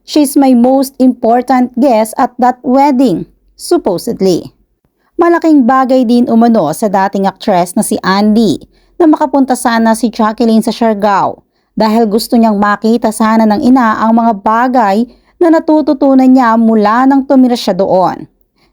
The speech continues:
Saad nga ni Andy, "And it's also a big deal for me for her to come to Siargao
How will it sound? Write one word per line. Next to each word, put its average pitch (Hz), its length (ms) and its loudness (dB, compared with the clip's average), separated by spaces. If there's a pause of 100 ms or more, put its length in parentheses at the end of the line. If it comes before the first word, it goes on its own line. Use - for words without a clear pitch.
Saad 208 280 -2
nga 202 120 0
ni 196 120 -2
Andy, 190 560 -2 (480)
"And 285 160 2
it's - 200 -4
also 254 320 0
a 233 120 0
big 208 280 -2
deal 214 160 0
for 214 240 -2
me 214 320 2
for 208 320 -2
her 220 160 0
to 240 120 -4
come 233 320 -4
to 240 120 -6
Siargao 175 720 -2